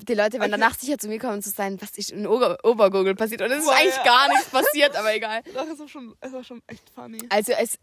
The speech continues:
Speaker 1: das Ding war halt, wir waren, okay, wir waren so eine Vierer-Mädelsgruppe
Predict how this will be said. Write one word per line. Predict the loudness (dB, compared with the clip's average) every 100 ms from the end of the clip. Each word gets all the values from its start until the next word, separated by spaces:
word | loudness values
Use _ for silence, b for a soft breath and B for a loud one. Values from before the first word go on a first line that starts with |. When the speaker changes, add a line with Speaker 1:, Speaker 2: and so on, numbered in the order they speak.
| -14
Speaker 1:
das | -12 -8
Ding | -4 0
war | 0
halt, | 0 -2
wir | -4 -2 0
waren, | -2 -2 -8 -16 b b _
okay, | -2 0 0 0
wir | 2
waren | 2 2
so |
eine | 0
Vierer-Mädelsgruppe | -2 -2 2 2 2 0 -2 -4 0 2 0